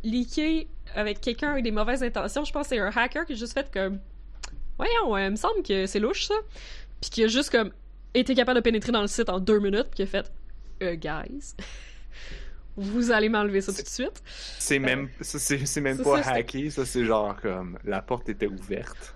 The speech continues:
Speaker 1: Ouais, ben c'était littéralement ça, c'est ça, c'était pas quelqu'un, euh, c'était pas un pédophile qui avait des mauvaises intentions qui voulait mettre ça sur le Darknet, je pense que c'était, euh, mais encore là, comme, cette personne-là a été arrêtée parce que les gens sont comme, ben, on peut pas savoir ses intentions, il a été capable de télécharger toute la base de données avec les affaires des enfants, mais comme, il l'a fait pour faire comme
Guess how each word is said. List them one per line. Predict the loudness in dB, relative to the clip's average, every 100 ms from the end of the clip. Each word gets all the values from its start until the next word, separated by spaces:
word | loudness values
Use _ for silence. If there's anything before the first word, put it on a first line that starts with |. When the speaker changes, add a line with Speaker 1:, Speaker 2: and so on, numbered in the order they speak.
| 0
Speaker 1:
Ouais, | 6 6
ben | 6
c'était | 4 2
littéralement | 4 4 6 4
ça, | 2
c'est | -2 0
ça, | 0
c'était | 2
pas | 2
quelqu'un, | 2 2 4 4
euh, | 4
c'était | 4 4
pas | 2
un |
pédophile | 4 2 2 0
qui | 0
avait | 2
des | 2
mauvaises | 4 2 2
intentions | 0 0 0 -2
qui | -4 -4
voulait | 0 0
mettre | 0
ça | -2
sur | -4
le | 0
Darknet, | 0 0 -2
je | -2
pense | -2 -2
que | -4
c'était, | -2 0 2 2 0 -2 -4
euh, | -8 -12 -14 -14 0
mais | 4 6
encore | 6 6 6
là, | 4
comme, | 4 2 2 -4 -10 -16 -16 -16 -16 -18 -18 -18 -8
cette | -2 0
personne-là | 2 2 4
a |
été | 4 4
arrêtée | 2 -2 0 -2 -2
parce | -4
que | -2
les | 0 2 0 -2
gens | -4 -4
sont | -4
comme, | -4 -2
ben, | 0
on | 0
peut | 0
pas | 0
savoir | 0 0 0
ses | 0 0
intentions, | 2 2 0 0 2 4 4
il | 4
a |
été | 2 2
capable | 2 4 2
de |
télécharger | 2 2 2 0 -2
toute | 0 0
la |
base | 2 2
de | 2
données | 0 0
avec | 0 -2
les | -2 -2
affaires | -2 0
des | 0
enfants, | 0 2 2
mais | 4
comme, | 4 4
il | 4
l'a | 6
fait | 4 2
pour | 0 0
faire | 2 4
comme | 2 2